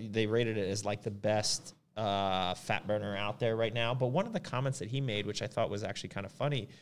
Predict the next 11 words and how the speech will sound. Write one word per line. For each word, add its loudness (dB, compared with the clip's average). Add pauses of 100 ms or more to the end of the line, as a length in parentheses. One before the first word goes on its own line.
(340)
was 4
that, 4
um, 0 (540)
it -4
was 2
lacking 4
on 2
the 0
appetite 0
suppressant -8 (360)
part, -2